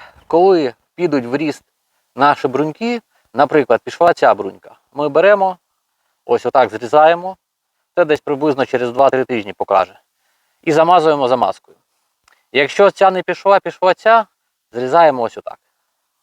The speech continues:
І все. Ну, я потім дозніму відео, покажу, що в мене вийшло. Так, поїхали далі. Так, давайте ще покажу. Оце все обломуємо, воно не треба. Ось отак.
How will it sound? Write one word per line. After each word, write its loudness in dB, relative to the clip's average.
І -2
все. -8
Ну, 0
я 6
потім 0
дозніму -2
відео, 0
покажу, -6
що 0
в -6
мене -4
вийшло. -18
Так, -2
поїхали 0
далі. 0
Так, -6
давайте 0
ще -12
покажу. -2
Оце 0
все -2
обломуємо, 0
воно 0
не -6
треба. -2
Ось -6
отак. -2